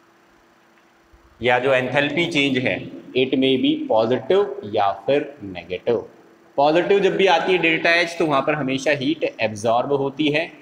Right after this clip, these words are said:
Negative जब भी आती है तो वहाँ पर energy release होती है,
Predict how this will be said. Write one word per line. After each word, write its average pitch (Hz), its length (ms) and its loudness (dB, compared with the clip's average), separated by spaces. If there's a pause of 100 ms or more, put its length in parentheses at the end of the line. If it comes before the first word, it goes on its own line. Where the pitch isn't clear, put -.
(380)
Negative 147 420 2
जब 147 180 2
भी 156 140 2
आती 143 280 2
है 143 100 2
तो 151 120 0
वहाँ 131 200 0
पर 139 220 -2
energy 123 460 -6
release 117 560 -6
होती - 280 -14
है, - 60 -20